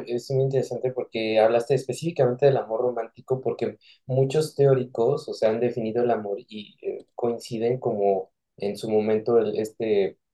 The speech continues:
famoso, eh, diálogo de, de, de Sócrates, em, en donde se distinguen diferentes tipos de amor, ¿no? Eh,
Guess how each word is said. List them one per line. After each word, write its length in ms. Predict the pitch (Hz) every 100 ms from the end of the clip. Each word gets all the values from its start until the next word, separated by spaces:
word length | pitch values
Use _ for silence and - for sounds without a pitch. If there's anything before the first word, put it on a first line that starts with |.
| _ _
famoso, 720 | - 110 110 - 110 104 104 98 104 98
eh, 40 |
diálogo 600 | - 110 104 107 107 107 101
de, 260 | 101 98
de, 380 | 98 95 98 - -
de 100 | -
Sócrates, 720 | 123 - 107 - 110 117 _ _ _ -
em, 800 | 107 101 101 101 98 98 98 98
en 200 | - 107
donde 1300 | 107 104 101 101 101 101 101 101 98 98 95 95 98 _ - -
se 180 | 127
distinguen 520 | 120 - 139 127 123 - _
diferentes 640 | - - 131 139 - - -
tipos 340 | - - -
de 60 | -
amor, 220 | - -
¿no? 200 | - - _ _ _ -
Eh, 520 | - - - - -